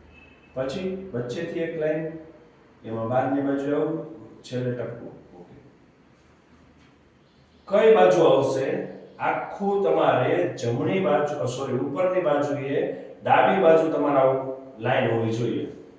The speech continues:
ડાબી બાજુ હોવી જોઈએ અને ઉપરની બાજુએ. આ તો બે નીચેની બાજુએ છે એટલે નહીં ચાલે. ચલો. હવે બે વૈધા. એમાં આપણે પાંખિયું અંદરની તરફ જવું જોઈએ અને બહાર ટપકું. આમાં બાર આવે છે એટલે આ નહીં ચાલે. વૈધું કયું? એક જ. અને જો કનેક્ટ છે પાછું.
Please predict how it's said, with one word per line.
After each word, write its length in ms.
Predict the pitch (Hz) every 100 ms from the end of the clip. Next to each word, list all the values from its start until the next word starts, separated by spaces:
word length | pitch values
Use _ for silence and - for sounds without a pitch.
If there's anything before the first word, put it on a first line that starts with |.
| _ -
ડાબી 360 | - - 190 -
બાજુ 320 | 165 - 139
હોવી 180 | 131 123
જોઈએ 480 | 123 117 - - - - - -
અને 100 | 127
ઉપરની 540 | 151 175 185 185 120
બાજુએ. 460 | 185 - - 180 175 - - - -
આ 180 | - 139
તો 60 | 165
બે 180 | 165 170
નીચેની 440 | 180 190 202 196
બાજુએ 420 | 151 151 151 139
છે 120 | 143
એટલે 140 | - 131
નહીં 260 | 131 131
ચાલે. 220 | - 95 95
ચલો. 180 | 95 - - - - - _ - - - -
હવે 180 | 135 180
બે 200 | 185 190
વૈધા. 380 | 147 120 - - - - - - - - _ _ - - _ -
એમાં 260 | 147 175 208
આપણે 380 | 196 190 214 214
પાંખિયું 480 | 175 175 180 202 190
અંદરની 420 | 196 202 196 -
તરફ 300 | 165 151 120
જવું 360 | 120 113 110
જોઈએ 300 | - - 165
અને 100 | -
બહાર 360 | - 156 156 311
ટપકું. 560 | 311 - 202 190 - -
આમાં 280 | 156 156
બાર 280 | - - -
આવે 280 | - - -
છે 80 | -
એટલે 160 | -
આ 200 | - -
નહીં 140 | 120 104
ચાલે. 220 | 104 104
વૈધું 360 | 117 131 151 147
કયું? 200 | 113 117
એક 300 | 120 - 95
જ. 40 |
અને 100 | 101
જો 200 | 196 123
કનેક્ટ 460 | - 123 113 107 -
છે 180 | - -
પાછું. 300 | - -